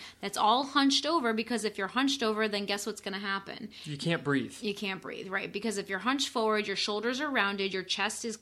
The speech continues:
Speaker 1: is kinda shut down, your lungs can't expand all the way.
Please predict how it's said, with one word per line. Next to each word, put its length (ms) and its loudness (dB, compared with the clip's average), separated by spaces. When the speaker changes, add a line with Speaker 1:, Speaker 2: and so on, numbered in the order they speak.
Speaker 1:
is 360 -4
kinda 240 -4
shut 360 0
down, 420 4
your 140 0
lungs 380 2
can't 240 -2
expand 440 -6
all 100 -2
the 80 -4
way. 280 -4